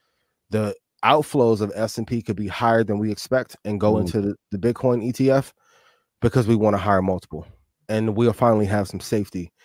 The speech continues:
Speaker 1: in terms of, like, certain pockets where institutions will buy to keep support levels pretty high. Um, so I'm interested to see how that war plays out over the next two or three years.
Speaker 2: So BlackRock, Spider,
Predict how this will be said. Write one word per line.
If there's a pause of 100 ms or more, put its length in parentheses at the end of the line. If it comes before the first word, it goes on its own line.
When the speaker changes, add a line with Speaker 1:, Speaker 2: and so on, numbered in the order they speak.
(260)
Speaker 1:
in
terms
of,
like,
certain
pockets
where (280)
institutions
will
buy (300)
to
keep
support
levels
pretty
high. (560)
Um,
so
I'm
interested
to
see
how
that
war
plays
out
over
the
next
two
or
three
years. (760)
Speaker 2:
So (320)
BlackRock, (160)
Spider,